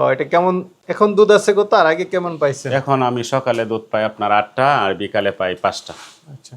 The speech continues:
Speaker 2: দুইবারে তেরোটা। বাচ্চা দেওয়ার পরে বাইশ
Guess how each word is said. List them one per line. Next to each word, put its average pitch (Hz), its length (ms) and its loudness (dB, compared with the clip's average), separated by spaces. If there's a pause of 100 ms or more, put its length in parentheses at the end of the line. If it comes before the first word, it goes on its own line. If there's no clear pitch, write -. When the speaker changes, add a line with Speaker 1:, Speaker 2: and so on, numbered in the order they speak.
Speaker 2:
দুইবারে 101 340 -2
তেরোটা। 107 360 -2 (680)
বাচ্চা 123 340 0
দেওয়ার 123 180 2
পরে 104 300 -2 (960)
বাইশ 127 180 2